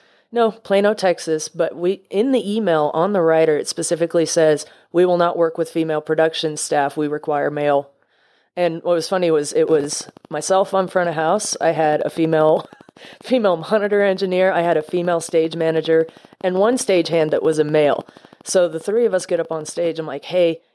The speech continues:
you know, I'm so-and-so. We have a fifteen-minute changeover." So I'm just like, "What do you need? What's your inputs? Let's throw it up. Let's go." And they're like, "We don't need anything from you. Get off the stage."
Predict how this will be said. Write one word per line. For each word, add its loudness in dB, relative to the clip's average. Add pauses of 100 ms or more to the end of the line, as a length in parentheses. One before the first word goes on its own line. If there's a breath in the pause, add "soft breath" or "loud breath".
you -10
know, -4
I'm -8
so-and-so. 2 (640)
We -4
have -2
a -16
fifteen-minute -10
changeover." -8
So -6
I'm -12
just -12
like, -4
"What 2
do -2
you -2
need? -4
What's -4
your -2
inputs? -6
Let's 0
throw 2
it 0
up. -2
Let's 0
go." 2
And -2
they're 0
like, -2
"We 0
don't 2
need 2
anything 0
from -2
you. -2
Get 2
off 0
the -10
stage." -2